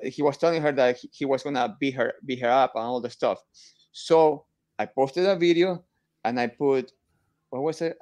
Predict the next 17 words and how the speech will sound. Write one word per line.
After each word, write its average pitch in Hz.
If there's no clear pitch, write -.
What 143
did 160
I 156
put? 165
I 143
put 156
something 170
like, 147
uh, 123
uh, 110
"Mentally 139
ill 143
person 147
wants 127
to 123
beat 117
up, 113